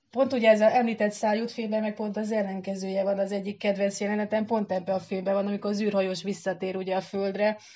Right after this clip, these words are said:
és a poha-, a beszélget a feleségével, és fogja a poharat, megitta az innivalót, és így lerakja, és elfordul a pohár, meg leesik a Földre.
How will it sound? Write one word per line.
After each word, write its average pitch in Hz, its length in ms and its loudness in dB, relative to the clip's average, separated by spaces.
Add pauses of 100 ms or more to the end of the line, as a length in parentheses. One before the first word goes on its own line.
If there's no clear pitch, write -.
(140)
és 196 160 -2
a 220 60 0
poha-, 208 420 0
a 208 80 4
beszélget 196 500 0
a 185 60 0
feleségével, 208 720 -2
és 208 140 -2
fogja 208 280 0
a 180 60 -2
poharat, 214 420 2
megitta 196 360 -2
az 190 120 -2
innivalót, 220 400 0
és 214 180 0
így 214 120 0
lerakja, 202 480 2 (280)
és 233 180 0
elfordul 208 480 6
a 202 60 4
pohár, 202 320 4
meg 190 140 0
leesik 196 400 4
a 196 80 4
Földre. 175 540 -2